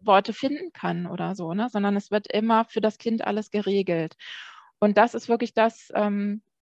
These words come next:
was ich auch in der Beratung oft als Thema habe, ne? Ihr, ihr dürft dem Kind auch was zumuten und das, ähm, man,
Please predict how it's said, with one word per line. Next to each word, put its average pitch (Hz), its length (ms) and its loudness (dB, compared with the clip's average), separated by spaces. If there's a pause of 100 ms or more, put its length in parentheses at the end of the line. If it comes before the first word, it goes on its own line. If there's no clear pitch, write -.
(240)
was 202 220 -2
ich 214 180 0
auch 190 160 6
in 208 100 0
der 196 120 4
Beratung 185 500 -2
oft 185 280 -6
als - 200 -6
Thema 190 380 -6
habe, 180 420 -4
ne? 214 200 -2
Ihr, 196 420 0
ihr - 140 -8
dürft 233 300 4
dem 240 120 -6
Kind 208 280 -4
auch 208 140 -2
was 190 200 -4
zumuten 262 560 -4
und 208 220 -2
das, 202 220 -10
ähm, 196 560 0
man, 202 240 -2